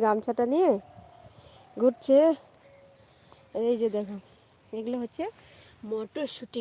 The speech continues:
গা-, মানে মটরশুঁটি না, এটা হচ্ছে, আহ, কালী মটর, কালী মটর। কালকে বেছে দিব জঙ্গলগুলো, কি সুন্দর বলো।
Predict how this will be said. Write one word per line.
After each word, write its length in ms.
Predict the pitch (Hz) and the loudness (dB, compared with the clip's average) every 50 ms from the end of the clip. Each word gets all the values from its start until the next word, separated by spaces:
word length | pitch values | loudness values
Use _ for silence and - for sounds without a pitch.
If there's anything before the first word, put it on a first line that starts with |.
| 208 226 | -4 -4
গা-, 200 | 214 220 165 - 240 240 | -4 -4 -6 -10 -8 -6
মানে 160 | 262 285 392 294 262 277 | -4 -2 -2 -2 -2 -4
মটরশুঁটি 420 | 294 285 392 359 - 349 - 294 240 | -4 -4 -6 -6 -6 -8 -8 -6 -6
না, 60 | 233 220 | -4 -4
এটা 100 | 220 277 262 | -4 -4 -6
হচ্ছে, 260 | 262 - - - 294 302 339 403 453 539 523 _ _ _ _ _ _ _ _ _ _ _ _ - - 202 | -6 -10 -8 -4 -4 -2 -2 0 -2 -4 -6 _ _ _ _ _ _ _ _ _ _ _ _ -14 -10 -8
আহ, 320 | 202 202 196 196 190 190 185 175 - - - _ _ _ _ _ _ _ _ _ _ _ _ _ _ - _ - | -8 -6 -6 -6 -8 -10 -12 -14 -20 -20 -20 _ _ _ _ _ _ _ _ _ _ _ _ _ _ -20 _ -14
কালী 220 | - 294 294 330 370 330 | -8 -4 0 2 2 2
মটর, 220 | 320 233 - 175 175 - 220 | 2 0 -2 -4 -8 -6 -4
কালী 160 | 208 214 214 214 | -4 -4 -2 -4
মটর। 200 | 208 202 220 214 208 - | -4 -6 -8 -10 -4 -2
কালকে 220 | 254 262 254 302 285 240 | -2 -2 -2 -2 -4 -4
বেছে 200 | 269 262 - 277 247 226 | -4 -4 -4 -4 -4 -4
দিব 100 | 233 240 233 214 247 | -2 -4 -2 -2 -4
জঙ্গলগুলো, 500 | 226 226 220 220 220 208 214 214 220 226 - - _ _ _ _ - _ _ _ - _ _ _ _ _ _ _ _ _ _ _ _ _ - - | -4 -4 -4 -4 -6 -6 -6 -8 -8 -8 -12 -16 _ _ _ _ -20 _ _ _ -20 _ _ _ _ _ _ _ _ _ _ _ _ _ -18 -12
কি 100 | - 285 - - - | -12 -12 -12 -10 -10
সুন্দর 320 | 285 269 262 277 269 294 277 254 | -8 -6 -4 -2 -2 -2 -2 -2
বলো। 200 | 247 254 269 320 | -2 -2 0 0